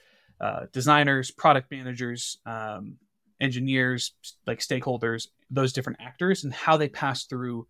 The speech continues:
the Stark ecosystem and how they become, you know, um, like, an accessibility expert is one of the roles, um, an engineering expert. And, like, at different stages along the journey, you have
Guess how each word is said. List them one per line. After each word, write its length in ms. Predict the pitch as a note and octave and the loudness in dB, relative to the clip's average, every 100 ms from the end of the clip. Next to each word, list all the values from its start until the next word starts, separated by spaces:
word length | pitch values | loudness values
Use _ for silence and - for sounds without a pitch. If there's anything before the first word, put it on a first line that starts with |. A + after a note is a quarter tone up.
| - - - | -20 -20 -8
the 140 | B2+ | -6
Stark 440 | A2+ - D3 C3 C3 | -2 0 4 4 2
ecosystem 720 | C3 D3+ D3 F3 E3+ G3+ G3+ _ - _ - | -4 -2 -4 -4 -4 -4 -4 _ -20 _ -10
and 140 | B2 A#2 | -8 0
how 140 | B2+ | 0
they 120 | B2+ | 0
become, 600 | A#2+ B2+ B2+ C3+ B2 B2 B2 _ - _ | -4 -8 -6 -2 0 -2 -4 _ -20 _
you 100 | B2 | -2
know, 320 | A2 G#2+ G#2+ - | 2 2 0 0
um, 460 | A#2 G2+ D#2+ F2 E3+ G3 - - | 0 0 -2 -4 -10 -20 -20 -8
like, 180 | B2+ C3 _ _ _ _ _ _ _ B2+ | -6 -6 _ _ _ _ _ _ _ -2
an 160 | C3+ | 0
accessibility 640 | C#3 - F3+ C#3+ D3 C3+ B2 | 2 4 4 6 4 4 0
expert 340 | A#2+ - A#2 | -4 -4 -6
is 140 | A2+ | -6
one 120 | B2 A#2 | -6 -6
of 60 | |
the 60 | A2+ | -6
roles, 600 | A#2 A2+ A2 G#2+ - - - | -6 -4 -6 -8 -8 -8 0
um, 460 | A#2 A2+ A2 A2+ - | 2 2 0 -6 -6
an 140 | A#2+ | -4
engineering 500 | B2+ C3+ C3+ C3+ B2 | -2 -2 0 0 0
expert. 300 | A#2 - G#2 - | -4 -10 -14 -8
And, 160 | B2+ | -6
like, 200 | B2+ B2 _ _ - | -8 -12 _ _ -16
at 140 | C3 C3+ | -12 0
different 320 | F#3+ G3 - | 4 4 0
stages 580 | - - G#3+ G#3+ F#3+ E3 | -4 -4 -2 0 0 0
along 360 | D3+ C#3+ C3+ | 2 2 0
the 80 | B2+ | -4
journey, 340 | B2 C3+ B2+ | -2 0 0
you 260 | A#2+ B2 C3+ | -4 -4 -4
have 580 | B2 - C#3 C3+ C3 | -4 -2 0 2 0